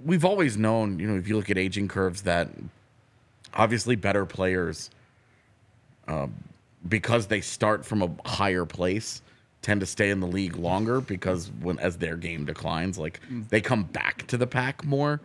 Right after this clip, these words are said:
Speaker 2: They're still good players when they decline, yeah.
Speaker 1: Exactly, and a guy like Braden McNabb, you know, you wonder, you know,
Speaker 2: The
Speaker 1: you're
Speaker 2: peak wasn't that high, yeah.
Speaker 1: Yeah, yeah, and you're not, you're not, we're not having a conversation like, "What,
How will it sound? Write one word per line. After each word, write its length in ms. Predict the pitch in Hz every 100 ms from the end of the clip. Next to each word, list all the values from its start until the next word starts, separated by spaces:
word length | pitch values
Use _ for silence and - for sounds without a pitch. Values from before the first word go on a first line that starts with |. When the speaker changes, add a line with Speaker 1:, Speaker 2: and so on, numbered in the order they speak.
| - -
Speaker 2:
They're 140 | 127
still 220 | 110 113
good 260 | 104 113 95
players 460 | 110 107 107 110 113
when 100 | 107
they 100 | 110
decline, 380 | 104 113 107
yeah. 60 | 143
Speaker 1:
Exactly, 560 | 175 175 190 120 123 117
and 80 |
a 20 | 123
guy 160 | 131
like 240 | 131 127 101
Braden 320 | 120 117 113
McNabb, 600 | 110 95 110 110 101 90 - -
you 140 | 110
know, 100 | 101
you 180 | 92 101
wonder, 640 | 95 98 98 98 95 92 80 - 60
you 60 |
know, 160 | 62 60
Speaker 2:
The 60 | -
Speaker 1:
you're 120 | 170
Speaker 2:
peak 240 | 135 123
wasn't 280 | 117 113 110
that 180 | 107 101
high, 240 | 101 95 98
yeah. 260 | 101 104
Speaker 1:
Yeah, 240 | 104 185 98
yeah, 220 | 92 147
and 100 | 175
you're 140 | 214
not, 240 | 240 156 123
you're 160 | 180
not, 260 | 190 87 131
we're 140 | 151
not 160 | 147 98
having 240 | 95 85
a 40 | 82
conversation 480 | 80 73 73 78 -
like, 140 | - -
"What, 160 | -